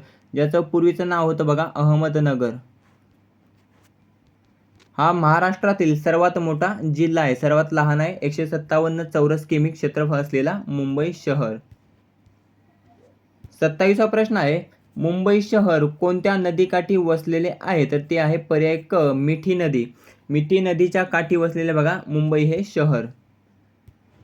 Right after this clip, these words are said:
पुढचा अठ्ठावीसावा प्रश्न आहे, खालीलपैकी कोणत्या, अ, सॉरी, कोणता राष्ट्रीय महामार्ग हा मुंबईतून निघत नाही? तर योग्य उत्तर आहे पर्याय ब,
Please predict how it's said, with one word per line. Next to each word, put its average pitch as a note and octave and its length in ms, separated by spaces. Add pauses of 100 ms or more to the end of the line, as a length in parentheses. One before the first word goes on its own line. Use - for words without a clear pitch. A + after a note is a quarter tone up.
(300)
पुढचा D#3+ 260
अठ्ठावीसावा F#3+ 440
प्रश्न G#3 260
आहे, D#3 400
खालीलपैकी G3 580
कोणत्या, F#3 520 (180)
अ, D3+ 60 (460)
सॉरी, E3 160
कोणता F#3 420
राष्ट्रीय G3 320
महामार्ग F#3+ 580
हा D#3 240
मुंबईतून F3+ 760 (380)
निघत E3 360
नाही? F#3+ 500 (2750)
तर D3 60
योग्य E3+ 340
उत्तर G3+ 140
आहे G3 80
पर्याय F#3+ 320
ब, F#3 140